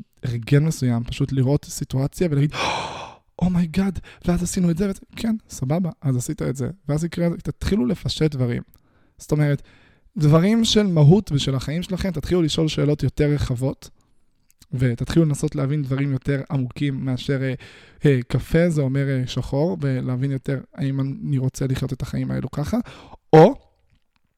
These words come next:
זה ברובד אחד, שתעשו את החיים יותר פשוטים,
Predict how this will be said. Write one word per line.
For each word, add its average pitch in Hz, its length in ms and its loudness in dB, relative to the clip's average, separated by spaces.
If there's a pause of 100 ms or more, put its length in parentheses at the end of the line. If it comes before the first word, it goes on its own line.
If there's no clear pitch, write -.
(1080)
זה 135 220 0
ברובד 123 340 -2
אחד, 147 280 0 (360)
שתעשו - 360 -4
את 180 40 -12
החיים 175 200 -4
יותר 156 200 -2
פשוטים, 180 540 -4